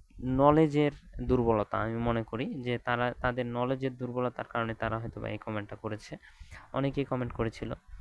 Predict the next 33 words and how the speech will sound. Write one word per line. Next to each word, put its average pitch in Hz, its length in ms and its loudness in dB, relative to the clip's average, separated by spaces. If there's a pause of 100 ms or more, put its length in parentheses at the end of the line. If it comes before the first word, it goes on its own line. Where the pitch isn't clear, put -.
(140)
অনেকে 139 300 4
আবার 143 220 8
বলছে 135 320 2
যে 127 160 2
এই 127 80 2
নোটিশটা 127 400 0
নাকি 123 240 -4
ভুয়া। 117 300 -2 (460)
আচ্ছা, 131 300 -2
ভুয়া 143 320 2
হলে 165 240 4
এই 147 120 4
নোটিশটা 143 420 0
তোমরা, 147 300 0
আহ, 123 1040 -2 (180)
এই, 143 500 0
আহ, 123 440 0
এক্সআই 151 360 0
ক্লাস 143 340 0
ডট 131 100 2
অ্যাডমিশন 135 500 -2
গভ 127 240 -2
ডট 127 120 2
বিডি 143 340 -4
এখানে 175 440 -2
গিয়ে, 143 160 -4
আমি 131 160 -2
কিন্তু 131 200 0
প্রথম 139 300 -2
থেকে 135 160 -2
মেথড 123 260 -2
বলে 120 240 2
দিয়েছিলাম 120 400 0